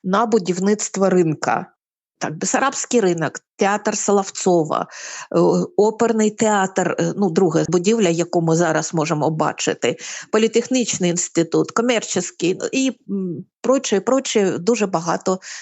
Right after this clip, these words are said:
таких важливих будівель було збудовано. Цей самий подрядний майстерний Льва Гінзбурга. Осіп Мандельштам пише так, що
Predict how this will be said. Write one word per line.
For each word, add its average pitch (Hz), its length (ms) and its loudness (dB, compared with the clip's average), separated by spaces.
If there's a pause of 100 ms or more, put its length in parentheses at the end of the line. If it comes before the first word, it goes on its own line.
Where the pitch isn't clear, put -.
таких - 300 -2
важливих 156 520 -2
будівель - 640 -6 (400)
було 156 340 -2
збудовано. 233 680 0
Цей 220 380 0
самий 214 420 0
подрядний 165 800 -2 (180)
майстерний 240 760 -2 (240)
Льва 175 420 -2 (460)
Гінзбурга. 160 500 -2 (1500)
Осіп 214 300 0
Мандельштам 190 640 0 (100)
пише 185 380 2
так, 175 400 -2
що - 360 -2